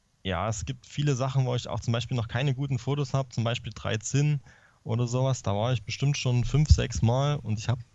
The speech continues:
kein Foto davon bis jetzt wirklich hochgeladen, weil bis jetzt jedes Mal die Bedingungen nicht besonders gut waren.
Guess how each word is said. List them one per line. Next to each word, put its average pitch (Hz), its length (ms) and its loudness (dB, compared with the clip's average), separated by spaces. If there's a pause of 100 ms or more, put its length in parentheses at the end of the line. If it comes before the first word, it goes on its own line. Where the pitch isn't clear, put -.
(480)
kein 131 360 0
Foto 135 360 -2
davon 131 600 0
bis 120 220 -8
jetzt 123 220 -4
wirklich 127 280 -6
hochgeladen, 127 540 0 (400)
weil 104 260 -2
bis 104 140 4
jetzt 117 200 2
jedes 117 300 0
Mal 107 160 4
die 110 80 -2
Bedingungen 107 380 4
nicht - 340 6 (100)
besonders 104 540 0
gut 110 200 -2
waren. 101 320 2